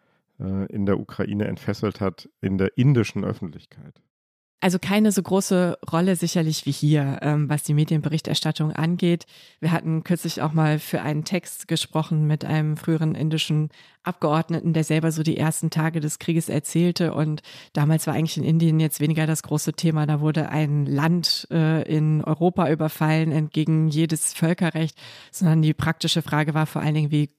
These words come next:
Speaker 2: kann man die vielen indischen Studenten nach Hause holen, die in der Ukraine studiert haben.
Speaker 1: Mhm.
Speaker 2: Es ist schon so, dass als ich jetzt da war, die eine Woche habe ich,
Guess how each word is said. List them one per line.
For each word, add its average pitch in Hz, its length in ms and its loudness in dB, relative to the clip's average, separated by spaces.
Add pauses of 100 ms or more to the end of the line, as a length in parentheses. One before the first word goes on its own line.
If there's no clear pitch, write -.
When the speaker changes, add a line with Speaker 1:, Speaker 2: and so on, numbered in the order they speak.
Speaker 2:
kann 165 180 0
man 156 120 4
die 151 180 4
vielen 170 380 2
indischen 160 420 0
Studenten 156 640 0 (440)
nach 147 180 -2
Hause 160 380 2
holen, 156 320 4
die 151 180 2
in 147 100 2
der 156 120 2
Ukraine 151 580 0
studiert 143 580 -2
haben. 143 380 2 (240)
Speaker 1:
Mhm. 92 360 -4
Speaker 2:
Es - 160 -2
ist - 160 2
schon 220 160 2
so, 208 80 0
dass 175 240 0
als - 280 -2
ich 185 100 -4
jetzt 185 240 -2
da 175 160 2
war, 170 100 2
die 165 120 -2
eine 165 280 2
Woche 175 200 0
habe 165 120 0
ich, - 120 -6